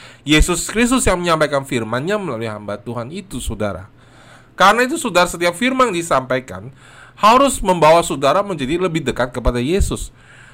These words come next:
bukan kepada yang membawakan firman Tuhan. Ada amin, saudara? Ya.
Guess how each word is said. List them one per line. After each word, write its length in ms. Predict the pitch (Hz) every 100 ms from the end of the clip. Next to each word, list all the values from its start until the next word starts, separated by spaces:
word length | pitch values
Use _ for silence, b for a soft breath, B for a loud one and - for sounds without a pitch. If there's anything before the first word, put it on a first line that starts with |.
| b
bukan 320 | 135 131 135
kepada 400 | 143 117 95 107
yang 80 | 123
membawakan 480 | 127 120 120 131 143
firman 320 | 160 160 170
Tuhan. 400 | 180 233 202 95 - _ _ _ _ _ _ _ _ _ _ _ _ _ _ _ _ _ _ _ _ _ - - b b b b
Ada 320 | 131 135 151
amin, 240 | 135 135 135
saudara? 480 | 127 110 104 113 - - _ _ -
Ya. 240 | 104 107